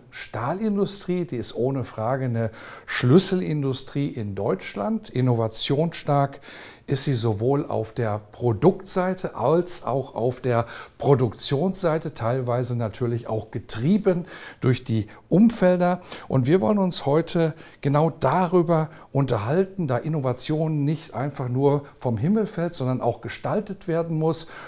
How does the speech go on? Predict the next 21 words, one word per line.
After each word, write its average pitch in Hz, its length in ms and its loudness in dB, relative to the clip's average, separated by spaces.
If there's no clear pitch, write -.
und 127 160 -2
welche 131 220 0
Rolle 135 420 2
das 160 220 -4
Controlling 123 800 0
dabei 101 300 -4
spielt. 98 420 -8
Darüber 131 400 2
wollen 127 160 2
wir 110 80 2
uns 107 160 2
austauschen. 156 720 4
Doch 120 160 0
zunächst 123 480 -2
mal 135 240 2
herzlich - 500 0
willkommen 151 500 0
im 156 280 0
Performance 135 720 -2
Manager 113 380 -2
Podcast, 143 640 0